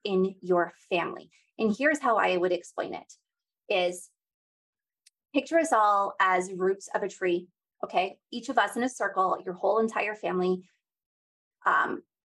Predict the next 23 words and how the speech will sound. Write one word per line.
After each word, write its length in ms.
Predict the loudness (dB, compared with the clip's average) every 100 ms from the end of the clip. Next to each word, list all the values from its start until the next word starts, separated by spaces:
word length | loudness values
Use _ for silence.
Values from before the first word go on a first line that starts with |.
| _ -12
you 240 | 0 2
are 100 | 4
the 80 | 2
stump, 360 | 0 2 2 0
you 80 | 0
are 80 | 2
the 80 | 2
branches, 480 | 0 -2 -2 -4
you 80 | -2
are 80 | -2
the 80 | -2
leaves, 540 | -4 -4 -8 -10 -16
you 140 | -2 2
are 160 | 2 2
all 420 | 2 4 2 -2 _
connected. 540 | -6 -4 -4 -4 -6 -6 -10
And 180 | -8 -6
wh-, 80 | -6
how 240 | 0 2
are 80 | 4
you 140 | 2
connected? 480 | 0 0 -2 -2 -2
You're 220 | 2 0